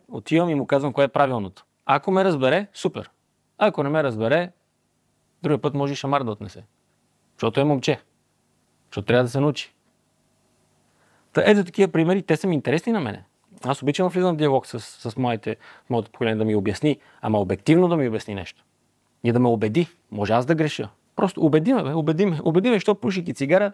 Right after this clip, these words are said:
ще ставаш по-хубав или по-умен. Ай, убеди ме. Е, такива и ги провокирам. Нарочно ги провокирам. Да видя какво ще ми каже. Защото наистина има много, които много бързо мислят. Ако щеш едно такова, как се казва, улично мислене, такъв тарикаток имат.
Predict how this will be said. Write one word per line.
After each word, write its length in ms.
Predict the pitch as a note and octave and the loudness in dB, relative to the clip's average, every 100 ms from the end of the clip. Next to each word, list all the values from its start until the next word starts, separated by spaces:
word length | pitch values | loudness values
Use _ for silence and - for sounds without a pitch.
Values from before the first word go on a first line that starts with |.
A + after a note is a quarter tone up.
| _ - | _ -20
ще 120 | - | -2
ставаш 260 | E3 C#3+ | 0 0
по-хубав 400 | - C#3 D3 B2+ | -2 -2 0 -2
или 120 | A#2+ G#2+ | -4 -6
по-умен. 420 | A2+ A2+ G#2+ G2+ _ _ _ - | -4 -4 -4 -8 _ _ _ -2
Ай, 120 | E3 | 0
убеди 260 | D3 C3 B2 | 0 -4 -4
ме. 80 | G#2 _ _ _ _ _ _ _ _ _ _ _ _ _ - | -6 _ _ _ _ _ _ _ _ _ _ _ _ _ 0
Е, 140 | A3+ | 0
такива 320 | - - G#3 F3+ | 0 0 2 2
и 80 | D#3 | -2
ги 80 | |
провокирам. 540 | D3+ C#3 B2 - F3+ A2 - | 2 2 2 2 0 0 -6
Нарочно 300 | A#2 D3 F3+ | -2 0 0
ги 100 | D#3 | -2
провокирам. 460 | D3 A#2 G2+ G#2 F#2 _ _ - | -2 -4 -4 -10 -12 _ _ -10
Да 60 | A2 | -6
видя 140 | B2 | -2
какво 160 | C3+ C#3 | -2 -4
ще 120 | B2+ | -4
ми 100 | A#2+ | -6
каже. 280 | A2+ A2+ - _ _ _ _ | -4 -4 -6 _ _ _ _
Защото 180 | - C3+ | -4 -4
наистина 220 | - E3+ | -2 0
има 100 | E3 | 2
много, 300 | E3 D#3 D3 - - - | 2 0 -4 -20 -18 -6
които 240 | D#3+ D3 | -2 2
много 200 | C#3+ E3 | 2 4
бързо 280 | E3 F#3 G#3 | 2 2 2
мислят. 500 | G3 - G#2 _ _ _ _ _ _ _ _ | 0 -2 -8 _ _ _ _ _ _ _ _
Ако 180 | B2 - | -6 -2
щеш 180 | - D3 | -2 0
едно 120 | D#3 | -2
такова, 340 | - D#3+ D3+ | 0 2 2
как 160 | C3 C#3+ | 0 -8
се 60 | - | -4
казва, 380 | C#3 C3 B2 - _ _ _ - | -2 0 -2 -4 _ _ _ 2
улично 320 | F3+ F3+ D#3+ | 2 2 -2
мислене, 340 | D3+ - A2+ F#2 | -2 -2 -8 -4
такъв 200 | D3+ - | -6 0
тарикаток 560 | C#3+ B2 A#2+ F3 D#3 | 0 0 0 0 0
имат. 320 | B2+ F#2+ - | -4 -6 -12